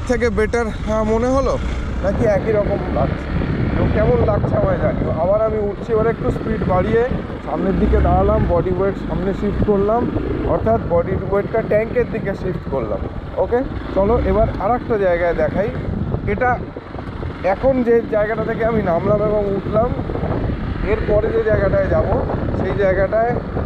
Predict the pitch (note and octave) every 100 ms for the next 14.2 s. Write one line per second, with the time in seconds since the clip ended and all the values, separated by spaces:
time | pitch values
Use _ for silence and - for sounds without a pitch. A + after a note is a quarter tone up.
0 | - - F#3 G3 D#3 F#3 G#3 A3 A#3 -
1 | F3 A3 - B3 G3 F3 A#3 D4+ - -
2 | - - G#3+ G3+ G3 G3+ A#3+ - - -
3 | - - - G3+ A#3+ - B3 G3+ - -
4 | - - G3+ A3 G#3+ G3 F3+ D#3 - C#3
5 | - A#2+ - G#2 F#2+ D#2 - - D#3+ A3
6 | A3 A#3 B3 A3+ A#3 A3 F#3+ F#3+ G3+ G#3
7 | G#3+ G#3+ E3 F#3 F#3+ A#3 A#3+ - F3+ G#3
8 | F3 E3+ F3 E3+ G#3+ G#3+ - - F3 G#3
9 | G3+ G3 A3+ A3+ - - - - D#3 A2
10 | F#2 - - D3 F#3 G3 G3 - B3+ G#3
11 | E3 F#3+ F3 A#3 F#3 B3 - - - -
12 | - - - - A3 G#3+ A3+ A3 - F#3+
13 | D#3 G3+ C4 F#3+ F#3 G3 E3+ D#3 D#3+ F3+
14 | G3+